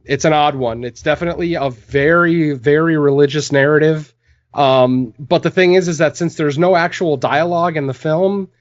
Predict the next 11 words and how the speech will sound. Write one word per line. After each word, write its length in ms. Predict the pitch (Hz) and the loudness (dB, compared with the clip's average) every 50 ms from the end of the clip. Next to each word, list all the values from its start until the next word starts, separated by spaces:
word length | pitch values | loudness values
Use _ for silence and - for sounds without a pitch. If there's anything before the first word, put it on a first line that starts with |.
| _ _ _ - | _ _ _ -6
you 120 | 135 156 - | -4 -2 2
can 160 | - 165 160 | 2 2 2
kind 280 | - - 180 180 180 | 2 0 0 0 0
of 100 | 175 151 | 0 0
interpret 480 | 147 139 131 - 175 175 156 - 160 147 | -2 -4 -4 -4 -4 -4 -4 -4 -2 -4
it 100 | 135 - | -4 -2
any 200 | - 147 147 151 | -2 -2 -2 0
way 160 | 143 139 139 139 | 0 2 2 2
you 140 | 135 135 127 | 2 0 -2
want. 360 | 123 127 123 110 95 78 - _ _ _ _ _ _ _ _ | -2 -2 -2 -4 -4 -6 -12 _ _ _ _ _ _ _ _
So 560 | - - - 151 127 120 117 117 110 110 110 | -14 -6 -2 2 4 4 4 2 2 -2 -4